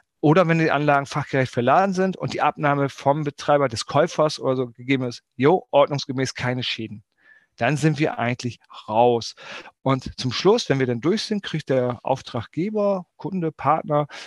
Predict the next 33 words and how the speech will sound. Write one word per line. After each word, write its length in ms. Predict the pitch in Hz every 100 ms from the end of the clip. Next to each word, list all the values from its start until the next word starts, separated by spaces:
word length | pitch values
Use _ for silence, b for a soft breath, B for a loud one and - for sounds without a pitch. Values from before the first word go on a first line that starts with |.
| B
von 160 | 139
uns 160 | 156 127
noch 180 | 139 127
eine 400 | 117 127 123 117
Rückbaubestätigung, 1200 | 135 - 120 104 - - 240 - 226 214 202 196 _ b b b
dass 180 | 147
diese 280 | - 123 135
Anlage 320 | 127 127 127
von 200 | 113 120
uns 180 | - 123
fachgerecht 640 | - 127 110 110 113 101 _ 135
rückgebaut 480 | 120 117 98 107 -
wurde, 320 | 143 202 185
weil 160 | 123 120
die 180 | 101 135
kann 180 | - 117
er 80 | 117
auch 180 | 165
wieder 180 | 160 151
vorlegen. 640 | - - 135 123 120 113 110 B B B B -
Und 120 | 208
somit 260 | 254 175
ist 180 | 151 -
dieser 200 | 151 147
Rückbau 320 | 175 - 143
dann 320 | 139 135 170 -
ordnungsgemäß, 840 | - 147 175 165 - 151 151 143 -
ohne 240 | 226 277
Verletzung, 640 | 233 131 123 - - 123 123 b b _ _ -
ohne 320 | 180 208 190
eine 240 | 160 147
Havarie 580 | 123 113 117 120 135 135 _ _ _ _ _ _ _ _ _ _ _ _ _ _ _ _
meistens 500 | 135 135 - 139 -